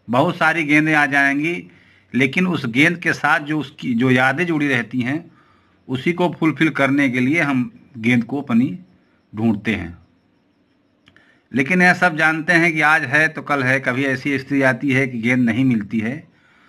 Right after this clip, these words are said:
तो हम मायूस हो जाते हैं, क्योंकि गेंद हम खरीद सकते हैं, लेकिन एक मायूसी सी हो जाती है उस गेंद के साथ जो हमारी यादें जुड़ी होती, उसी को लेकर के।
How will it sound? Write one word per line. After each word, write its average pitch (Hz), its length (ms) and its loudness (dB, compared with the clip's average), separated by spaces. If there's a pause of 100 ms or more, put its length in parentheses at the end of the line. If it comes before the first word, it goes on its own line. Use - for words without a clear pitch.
(300)
तो 113 60 0
हम 135 200 4
मायूस 151 420 2
हो 143 60 -2
जाते 104 300 -2
हैं, 90 260 -12 (460)
क्योंकि 101 240 -6
गेंद 143 260 2
हम 151 140 -4
खरीद 139 280 -2
सकते 143 360 -2
हैं, 139 120 4
लेकिन 151 300 0
एक 151 120 0
मायूसी 131 540 0
सी - 140 -6
हो 131 140 0
जाती 120 340 -2
है 160 280 -6 (1500)
उस 131 180 -6
गेंद 135 260 0
के 139 160 -4
साथ 135 380 -2
जो 131 100 -2
हमारी 123 420 0
यादें 107 260 -2
जुड़ी 92 220 -6
होती, 95 260 -10
उसी 147 360 -2
को 120 140 -2
लेकर 95 360 -4
के। 82 260 -14